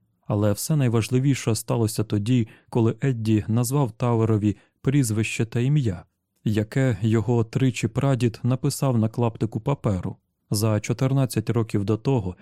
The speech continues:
як розгорілася громадянська війна. Під час бесіди Едді зробив для себе не надто втішні висновки про Тауера як людину. Звісно, якусь повагу до цього чоловіка він відчував,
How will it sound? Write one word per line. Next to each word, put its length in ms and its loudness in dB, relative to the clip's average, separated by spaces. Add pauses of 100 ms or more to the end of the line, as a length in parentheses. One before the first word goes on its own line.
(140)
як 340 0
розгорілася 840 0
громадянська 760 0
війна. 440 -2 (920)
Під 180 -4
час 180 0
бесіди 640 0
Едді 240 0
зробив 420 0
для 160 0
себе 440 0
не 140 2
надто 320 0
втішні 420 -2
висновки 640 0 (220)
про 180 -2
Тауера 640 -2
як 240 0
людину. 480 -4 (840)
Звісно, 580 2
якусь 340 0
повагу 360 -2
до 100 0
цього 240 0
чоловіка 560 0
він 280 2
відчував, 580 0